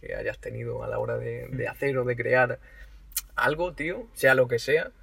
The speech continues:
Speaker 1: ya sea un meme, sea un vídeo, sea un podcast, sea un... lo que sea, a mí eso me parece la hostia, tío. Y, y creo que es una cosa que, que es, yo qué sé, tío, digna de elogiar, joder. Pero bueno, eso ya cada uno.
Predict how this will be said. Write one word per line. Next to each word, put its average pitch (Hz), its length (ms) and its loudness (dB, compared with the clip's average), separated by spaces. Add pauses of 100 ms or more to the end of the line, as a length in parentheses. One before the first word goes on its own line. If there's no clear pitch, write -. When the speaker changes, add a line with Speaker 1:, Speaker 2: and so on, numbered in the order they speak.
Speaker 1:
ya 110 120 -8
sea 117 180 -2
un 113 240 -6
meme, 143 380 4
sea 127 280 2
un 123 280 -4
vídeo, 147 280 0
sea 143 120 0
un 123 120 -2
podcast, 147 460 0
sea 131 160 2
un... 123 640 -6 (120)
lo 117 220 -4
que - 120 -12
sea, 151 280 -6 (560)
a 107 120 -6
mí 123 220 0
eso 139 380 0
me 117 220 -6
parece - 340 -4
la 123 120 -6
hostia, - 320 -10
tío. 135 200 -16 (320)
Y, - 1160 -20
y 55 140 -14
creo - 160 -6
que - 40 -8
es - 140 -16
una 113 160 -8
cosa 117 280 -10
que, 117 360 -12
que 123 160 -16
es, - 340 -20 (720)
yo - 80 -20
qué - 140 -16
sé, - 160 -18
tío, - 140 -20 (220)
digna 117 380 -6
de 117 120 -8
elogiar, 123 380 -12 (420)
joder. 104 240 -10 (1400)
Pero - 180 -4
bueno, - 200 -6
eso - 160 -14
ya 101 140 -8
cada 110 200 -8
uno. 113 260 -10